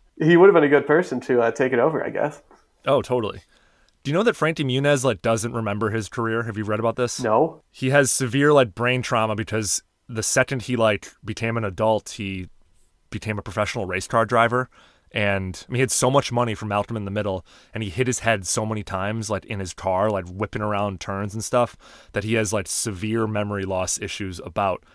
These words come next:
Speaker 2: the entire first fifteen to twenty years of his career. How insane is
Speaker 1: That's
Speaker 2: that?
Speaker 1: insane. That's nuts. <laughs> I hate to tie this back to Frazier, but, like,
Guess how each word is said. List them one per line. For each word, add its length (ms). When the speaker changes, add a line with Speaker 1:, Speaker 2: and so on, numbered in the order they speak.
Speaker 2:
the 140
entire 460
first 420
fifteen 360
to 60
twenty 260
years 180
of 60
his 140
career. 360
How 200
insane 400
is 140
Speaker 1:
That's 160
Speaker 2:
that? 40
Speaker 1:
insane. 800
That's 240
nuts. 580
<laughs> 200
I 60
hate 220
to 80
tie 200
this 120
back 200
to 80
Frazier, 440
but, 180
like, 300